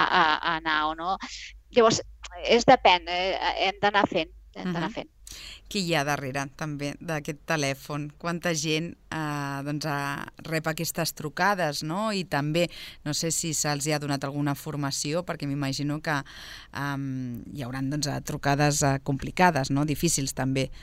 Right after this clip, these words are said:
Speaker 2: de gestionar a nivell emocional.
Speaker 1: Doncs sí,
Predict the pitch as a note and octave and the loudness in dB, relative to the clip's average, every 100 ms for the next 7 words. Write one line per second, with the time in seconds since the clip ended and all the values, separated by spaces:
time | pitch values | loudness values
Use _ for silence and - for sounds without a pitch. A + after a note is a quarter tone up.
0 | - D3+ C#3 C3+ - C#3+ D3 D#3 C3+ C3+ | -4 0 4 2 0 2 6 6 4 2
1 | C3+ C3 C3 C3+ C3+ C#3 D3+ C#3 C3 - | 2 0 0 -2 -2 0 2 0 -2 -14
2 | - - - - - - - - - - | -20 -20 -20 -20 -20 -20 -20 -20 -20 -16
3 | - - G#3 G3 - | -16 2 2 4 4